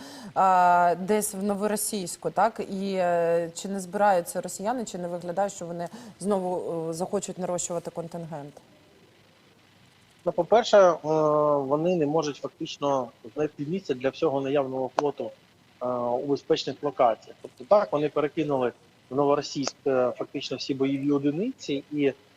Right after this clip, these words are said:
Speaker 2: так, е, звісно, їм потрібна більша база. І вони вимушені все одно були залишити в Криму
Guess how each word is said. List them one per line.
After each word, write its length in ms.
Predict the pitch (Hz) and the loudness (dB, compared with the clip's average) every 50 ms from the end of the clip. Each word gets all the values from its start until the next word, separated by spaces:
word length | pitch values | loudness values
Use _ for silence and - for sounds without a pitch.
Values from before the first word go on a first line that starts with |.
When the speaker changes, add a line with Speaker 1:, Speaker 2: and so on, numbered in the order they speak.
| _ _ _ - | _ _ _ 4
Speaker 2:
так, 220 | 170 175 190 185 - - - | 6 6 6 4 2 -2 2
е, 560 | 151 147 135 135 135 131 131 127 127 123 120 - _ _ _ _ _ _ _ - 117 - | 2 4 4 4 2 2 2 2 2 0 -2 -4 _ _ _ _ _ _ _ -18 -16 -12
звісно, 320 | - 151 185 - - 139 139 | -8 -8 -6 -6 -4 -2 -2
їм 100 | 143 135 | -2 0
потрібна 440 | - 139 - 143 156 139 131 139 | -2 -2 0 0 -2 0 0 0
більша 380 | 127 120 120 123 120 - - 120 | 0 0 -4 -8 -6 -4 -6 -4
база. 340 | 110 101 110 107 104 - 110 - _ _ _ _ _ _ _ _ _ _ _ _ - | -4 -4 -6 -6 -6 -8 -14 -20 _ _ _ _ _ _ _ _ _ _ _ _ -8
І 100 | 123 123 | -4 -2
вони 240 | 127 135 151 175 160 | -2 0 2 2 2
вимушені 460 | 143 175 185 196 185 - 160 151 143 | 4 4 2 2 0 0 0 -2 -2
все 180 | 131 - 151 | 0 2 2
одно 220 | 147 139 147 180 180 | 2 2 4 2 2
були 220 | 156 151 143 139 | 2 2 0 0
залишити 580 | 123 131 131 147 165 160 - - - - 139 123 117 117 | 0 -2 -2 -2 -2 -4 -6 -10 -4 -2 -2 -2 -2 -2
в 280 | 127 135 135 131 123 - - _ _ _ _ _ | 0 2 4 2 2 0 -4 _ _ _ _ _
Криму 560 | - - 151 160 151 147 147 160 180 185 175 | 0 4 4 4 4 4 2 2 2 2 0